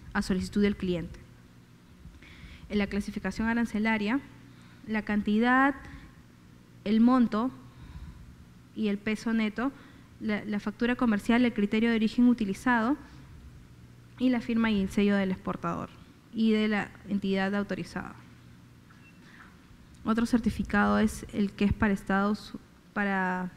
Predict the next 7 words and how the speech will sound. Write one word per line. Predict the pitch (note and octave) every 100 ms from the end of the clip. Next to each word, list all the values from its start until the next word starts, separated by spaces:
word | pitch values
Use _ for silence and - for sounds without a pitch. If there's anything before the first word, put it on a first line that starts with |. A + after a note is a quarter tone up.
| - -
para | - G#3
México. | C4+ - - - - - - - - - - - - - - - - - - -
El, | A3 G#3+ F#3+
la | G#3
información | G#3 G#3+ G3+ G3 A3+
del | A#3+
exportador, | A#3 A3+ G3+ F#3 F#3+ G#3+ B3